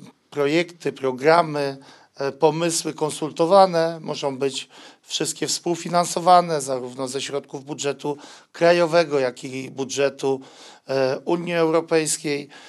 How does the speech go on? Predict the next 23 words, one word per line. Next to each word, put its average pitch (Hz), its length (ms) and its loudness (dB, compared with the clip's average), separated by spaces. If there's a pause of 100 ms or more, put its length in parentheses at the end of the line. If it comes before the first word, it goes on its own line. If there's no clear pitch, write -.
(240)
To 190 120 6
wszystko 196 720 2 (360)
można 160 320 2
zrobić 139 420 -2
lepiej 185 440 6
i 202 60 -8
szybciej, 170 460 -2
jeśli 147 260 -8
się - 140 -4
połączy 147 560 -2
siły. 170 500 0 (500)
I 160 100 -4
taka 185 320 8
jest 160 160 0
moja 147 260 4
też 147 420 -2
rola 156 420 4
jako 139 260 -4
wiceministra 135 800 -4
rolnictwa 139 560 -4
i 135 40 0
rozwoju 147 560 -4
wsi, 180 340 -2